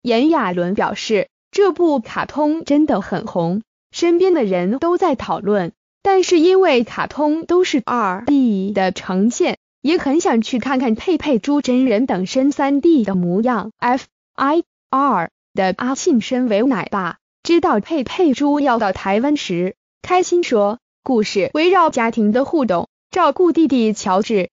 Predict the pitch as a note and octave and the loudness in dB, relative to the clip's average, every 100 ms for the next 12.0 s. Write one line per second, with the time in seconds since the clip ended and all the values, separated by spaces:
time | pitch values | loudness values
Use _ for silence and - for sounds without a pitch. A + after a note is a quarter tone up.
0 | _ _ C#4 C#4+ C#4+ - F#3+ A#3+ C4+ F#3+ | _ _ 0 0 0 -2 -2 2 2 0
1 | - D#4+ D#4+ F4 F4 F4+ D#4 G#3+ A3+ G#3+ | -2 -2 -2 0 0 0 0 0 0 0
2 | F#3+ G3 F#4+ C4+ A#3 G#3 C#4 G3 - F#3 | 0 0 2 4 2 0 -2 -4 -6 -8
3 | - _ _ - - C4 G#3 F#3 - F4 | -10 _ _ -10 -4 -2 0 -2 0 -2
4 | - C4 - G3 G#3+ D#4+ E4 - F#4+ F#4 | 0 -2 -2 -2 0 0 0 2 2 2
5 | A#3 F#3+ G3 F#3 - E3+ - - C4+ D4 | -2 -2 -2 -4 -6 -8 -6 -4 -4 -4
6 | _ _ _ _ _ _ - D4 D4+ G4+ | _ _ _ _ _ _ -2 0 2 4
7 | E4+ D#4 E4 E4+ G3+ F#3 E3 D#4 D4 C#4 | 4 4 4 2 0 -2 -2 0 0 0
8 | - D#4+ - C4 A#3 A#3 G#3+ - - C#4+ | -2 -2 -2 -2 0 -2 -6 -8 -2 -2
9 | G#3 A#3+ A#3 B3 C#4+ D4 B3 F#3 E3 - | 0 0 0 2 2 2 2 0 -6 -6
10 | F#3+ G#3+ D#4+ A3 G3+ G#3 - F#3+ - G#3+ | -4 0 0 0 0 0 0 -4 -2 0
11 | G3 B3 G#3+ C4 C#4 - F#3+ F#3+ F3+ | 0 0 0 0 0 0 -2 0 -2